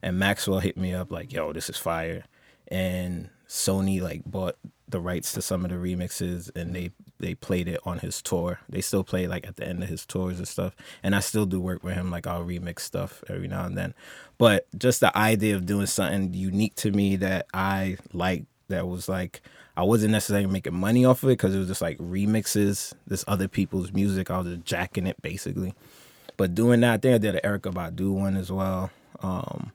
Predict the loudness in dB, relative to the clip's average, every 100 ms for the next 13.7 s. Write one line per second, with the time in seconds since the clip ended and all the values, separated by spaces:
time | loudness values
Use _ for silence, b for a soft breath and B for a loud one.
0 | _ b b b 2 6 6 4 2 4
1 | 4 4 6 4 2 -16 b b -8 0
2 | 2 2 0 0 0 0 -4 2 4 4
3 | 4 2 0 0 -2 -6 -2 0 0 0
4 | -2 -8 _ b b b b -4 -2 0
5 | -2 -4 -8 -2 4 6 6 2 0 0
6 | 2 -6 -8 -10 -10 -10 -6 -2 0 0
7 | 0 2 2 2 -2 -8 b b b b
8 | -6 -2 2 2 2 0 4 4 4 0
9 | 0 0 -2 -2 4 6 4 0 0 4
10 | 4 4 2 -2 4 6 6 2 B B
11 | B 0 2 6 4 4 -2 4 6 8
12 | 6 4 2 0 2 4 2 -2 -6 -6
13 | 2 4 4 2 2 -2